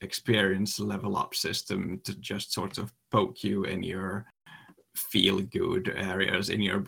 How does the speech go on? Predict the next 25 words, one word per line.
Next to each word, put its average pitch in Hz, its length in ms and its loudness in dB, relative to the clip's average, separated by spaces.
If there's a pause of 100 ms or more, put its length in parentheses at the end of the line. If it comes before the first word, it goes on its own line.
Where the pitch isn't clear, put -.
(120)
brain 98 460 2
when 92 140 0
you 95 320 -2 (220)
play 110 180 8
a 101 80 6
little 107 220 4
bit 98 260 4
and 95 140 0
get 98 140 2
a - 40 2
ping, 370 420 6
you're, 113 300 6 (300)
you're 107 260 8
higher 107 300 6
level 107 280 2
now, 98 360 0
and 95 120 0
then 85 100 -4
you 92 100 -2
ju-, 92 120 -6 (100)
then 101 140 -2
you 95 120 0
just - 200 -2
sort 104 220 0
of 98 140 -6